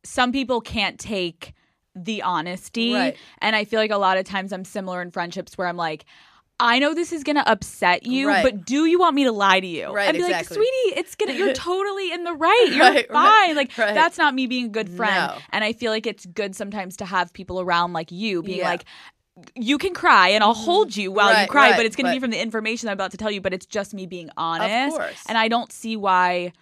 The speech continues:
Speaker 1: I don't know. I think it's like, look inward if you don't want
Speaker 2: Yeah.
Speaker 1: people to tell you the truth
Speaker 2: Mm-hmm.
Speaker 1: because it's like, work on yourself. It's
Speaker 2: Right.
Speaker 1: not your friend. It's actually you not being able to take
Speaker 2: Yeah.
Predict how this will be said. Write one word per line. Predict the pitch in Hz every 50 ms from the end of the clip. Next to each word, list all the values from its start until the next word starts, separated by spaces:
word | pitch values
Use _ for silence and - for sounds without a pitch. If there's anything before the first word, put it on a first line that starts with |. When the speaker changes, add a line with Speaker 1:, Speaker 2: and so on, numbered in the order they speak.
| _ _ _ _ _ _ _ -
Speaker 1:
I | 226
don't | 240 240
know. | 233 214
I | 190 185
think | 185 226 226
it's | 226 226
like, | 233 196
look | 180 196 208 208 208
inward | 202 196 190 190 196 208 214 202
if | 202 202
you | 185 175 175
don't | 156 190 180 165 170 151 -
want | - 190 190 190 - 202 202
Speaker 2:
Yeah. | 208 208
Speaker 1:
people | - 214 214
to | - - 214
tell | 208 214 226 214
you | 226 226 220
the | 202 220
truth | 208 - - 247 247 240 247 247 240
Speaker 2:
Mm-hmm. | 208 208
Speaker 1:
because | 214 202 190 208 214 190 190
it's | 190 -
like, | - 180 175 -
work | - 202 190 190
on | 175 170 165
yourself. | 160 151 - 165 - - -
It's | 175 - -
Speaker 2:
Right. | 196
Speaker 1:
not | 208 220 208 -
your | 190 185
friend. | - - 175 170 175 190 196
It's | - -
actually | 170 165 165 - - 170 170 165
you | 160 165 160
not | 165 156 147 -
being | - 160 156 156
able | 151 156 160 160 156
to | - 170
take | 156 - 156 143 -
Speaker 2:
Yeah. | 160 131 -